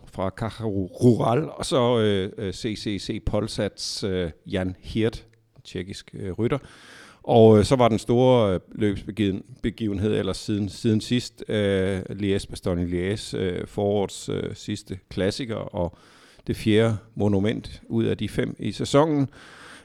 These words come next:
Og det blev vundet, øh, af Alejandro Valverde for fjerde gang i karrieren i øvrigt. Øh, og så med Daniel Martin på andenpladsen, og Michael Kwiatkowski på tredjepladsen. Et, øh,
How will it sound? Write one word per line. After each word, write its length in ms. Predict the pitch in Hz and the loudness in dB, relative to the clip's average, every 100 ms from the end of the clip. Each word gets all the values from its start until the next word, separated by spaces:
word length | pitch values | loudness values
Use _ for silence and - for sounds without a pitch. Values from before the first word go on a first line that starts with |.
| - | 4
Og 300 | 143 127 - | 10 10 10
det 100 | 123 | 8
blev 200 | 120 95 | 8 10
vundet, 300 | 117 147 156 - | 10 10 6 4
øh, 360 | 131 113 107 - | 4 6 4 2
af 260 | 107 101 - | 0 -2 -2
Alejandro 520 | 104 95 107 101 107 | -4 -2 -2 -2 0
Valverde 600 | 101 95 101 107 147 131 - | 0 2 2 2 0 -4 -8
for 160 | - | -12
fjerde 260 | 110 120 139 | -4 0 2
gang 280 | 120 135 135 - - - | 2 0 -4 -14 -20 -8
i 420 | 120 110 104 98 - _ _ | -2 0 0 -2 -6 _ _
karrieren 380 | - 104 113 135 | -4 0 2 2
i 60 | |
øvrigt. 240 | 123 123 123 _ - - - - _ - | 2 0 -4 _ -20 -20 -20 -20 _ 4
Øh, 580 | 131 113 110 110 107 104 - - - | 8 10 10 10 8 4 -2 -12 -8
og 160 | 107 95 | -4 -4
så 500 | - 110 101 101 95 | 0 4 6 6 6
med 220 | 104 98 | 4 2
Daniel 340 | 107 98 95 | 2 2 2
Martin 420 | 101 87 - 117 | 2 0 0 -2
på 180 | 98 101 | 0 -2
andenpladsen, 640 | - 104 131 131 107 120 113 113 | 0 2 2 2 2 0 -6 -6
og 300 | 110 95 92 - | -2 0 -2 -6
Michael 380 | 113 - 104 95 | -8 -4 -4 -4
Kwiatkowski 720 | - 95 - - 98 - - | -2 -2 -2 -2 -4 -4 -8
på 160 | - | -8
tredjepladsen. 580 | - - 90 - - 101 | -6 -2 -2 0 -4 -4
Et, 280 | 90 85 - | -4 -6 -6
øh, 320 | 98 85 80 | -4 -2 -2